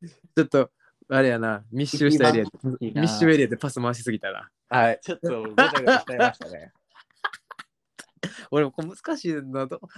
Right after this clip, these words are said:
Speaker 1: なんかワンピースってなんか、もうこう切り返せへんねんな。
Speaker 2: 返せん。いや、お-、それはね、僕も反省ですわ。
Speaker 1: <laughs>
Speaker 2: でも、
Speaker 1: でも、
Speaker 2: やっぱこういうのを踏まえて、
Speaker 1: うん。
Speaker 2: 次にやっぱ、その、リスナーの皆さんに、その、一番好きな漫画はって聞きたいですよね。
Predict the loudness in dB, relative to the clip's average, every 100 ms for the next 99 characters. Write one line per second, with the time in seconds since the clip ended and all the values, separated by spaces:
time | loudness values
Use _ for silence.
0 | -14 -2 -2 -2 -8 -4 -4 -6 _ 2
1 | 2 2 2 2 2 -4 -12 -14 -16 _
2 | -14 _ _ -8 -6 -2 2 4 4 2
3 | -2 -4 -4 -6 _ _ -8 -4 -4 -6
4 | -16 -8 -8 -8 -12 -20 _ -18 -12 -12
5 | -12 -12 -12 -12 -12 -14 -16 -14 -12 -14
6 | -16 -18 -18 _ _ _ _ _ _ -4
7 | -4 2 0 2 -4 _ _ _ _ _
8 | _ -20 -8 0 2 0 -4 -18 _ -4
9 | -4 -6 -12 -12 -12 -12 -12 -10 -10 -10
10 | -18 _ _ -12 -10 -10 _ -14 -14 -14
11 | -12 -10 -10 -12 -16 -14 -12 -12 -14 _
12 | -12 -10 -8 -8 -8 -8 -10 -10 -12 -14
13 | -12 -8 -8 -4 -6 -6 -10 -6 -4 -2
14 | -2 -2 _ _ -20 -10 -8 -8 -16 -18
15 | -20